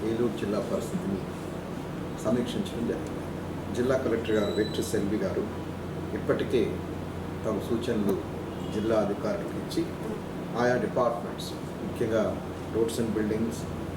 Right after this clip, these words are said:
పీఆర్ and ఆర్డబ్ల్యూఎస్, ఇరిగేషన్, ఎనర్జీ, డిఎంఎన్హెచ్ఓ, మెడికల్ and హెల్త్, డిపిఓ, ఆ, అగ్రికల్చర్, యానిమల్ హస్బెండరీ, ఆయా డిపార్ట్‌మెంట్స్ అందరికీ కూడా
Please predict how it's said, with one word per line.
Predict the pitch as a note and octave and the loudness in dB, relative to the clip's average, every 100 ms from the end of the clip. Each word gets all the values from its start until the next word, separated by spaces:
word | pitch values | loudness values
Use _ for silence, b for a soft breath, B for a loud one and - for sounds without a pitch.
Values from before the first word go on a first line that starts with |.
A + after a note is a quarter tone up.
| - A2 | -4 0
పీఆర్ | A2 A2 G#2+ | 2 4 4
and | G#2+ G2 | 4 2
ఆర్డబ్ల్యూఎస్, | G2+ G2 F2+ G2+ G#2 G#2 - - - - - | 2 0 0 2 2 2 0 -4 -4 -4 -4
ఇరిగేషన్, | F#2 G2+ A2+ A2+ A2+ G#2+ - - - - - G#3+ | -2 2 4 4 2 0 -2 -4 -4 -4 -4 0
ఎనర్జీ, | A2+ A2 - G#2+ G#2 G2 - - - - | 2 0 0 0 0 -2 -4 -6 -6 -4
డిఎంఎన్హెచ్ఓ, | G#2 A2+ A2+ G#2+ - - G#2 G2 - - - F#2 F#2+ G2 | 0 2 2 2 0 -2 0 0 -2 -4 -4 -2 0 2
మెడికల్ | A#2+ A#2+ A#2 | 2 2 2
and | G#2+ | 0
హెల్త్, | G#2 G2+ G2+ - - - - | 0 0 0 -2 -4 -2 0
డిపిఓ, | A2+ A2 A2+ G2+ G#2+ F#2+ - - - - - - - - G2 | 0 2 2 4 4 2 -2 -4 -4 -4 -4 -4 -4 -2 0
ఆ, | G2+ F#2 F#2+ | 0 0 0
అగ్రికల్చర్, | A#2 C3 - B2 G#2 - G#2+ G2 G2+ | 0 0 2 2 2 2 0 0 0
యానిమల్ | A2 A#2 G#2+ | 0 2 2
హస్బెండరీ, | F#2+ - G#2+ F#2+ F#2+ G2 F#2 - - - - - - B2+ | 0 0 0 2 2 0 -2 -4 -4 -4 -4 -4 -2 2
ఆయా | C3 | 4
డిపార్ట్‌మెంట్స్ | A#2+ - C#3+ C#3+ C#3+ A2+ | 4 4 4 4 0 0
అందరికీ | A#2 D3+ D3+ C#3 | 4 4 4 2
కూడా | A2 G2 - | 2 2 0